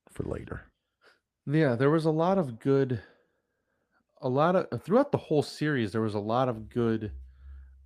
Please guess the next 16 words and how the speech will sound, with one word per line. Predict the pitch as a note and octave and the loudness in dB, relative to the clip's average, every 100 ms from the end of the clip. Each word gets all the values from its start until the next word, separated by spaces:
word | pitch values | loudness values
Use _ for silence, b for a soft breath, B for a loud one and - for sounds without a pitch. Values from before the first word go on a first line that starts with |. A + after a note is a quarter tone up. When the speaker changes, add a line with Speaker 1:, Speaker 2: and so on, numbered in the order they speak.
| - | -4
Speaker 2:
um, | G#2+ G2+ G2+ G2 | -2 -2 -6 -2
dialogue. | A2+ G#2+ F#2 F2+ F2+ - _ _ _ _ _ _ _ - | 2 2 2 -4 -6 -12 _ _ _ _ _ _ _ -10
Speaker 1:
Yeah. | G2+ F#2 - | -4 -4 -4
Speaker 2:
I | A2+ A2 | -6 -2
thought. | - G2+ - b b b b b b b - - - _ _ C3 | 2 0 0 b b b b b b b -20 -20 -20 _ _ 2
I | C3+ | 4
will | B2+ | 4
also | A#2 B2 A#2+ B2 | 6 4 4 -2
say | - A2+ A2 | 0 0 2
there | A2 | 4
were | G#2 | 2
some | G2 - G2+ - _ - | 0 -4 -6 -8 _ -6
incredible | G#2+ - - B2+ B2 A2 G#2+ | -6 -6 -4 2 2 4 2
lightsaber | G#2 A2 A2 A2 F#2+ F2 | 2 0 -2 -4 -2 -2
battles. | F#2 G2 F#2 F#2 - - _ _ _ _ _ _ _ _ _ _ _ _ _ _ _ _ _ _ b b - | 0 0 -2 -4 -10 -20 _ _ _ _ _ _ _ _ _ _ _ _ _ _ _ _ _ _ b b 0
Speaker 1:
Yeah. | B2 C#3 | 4 6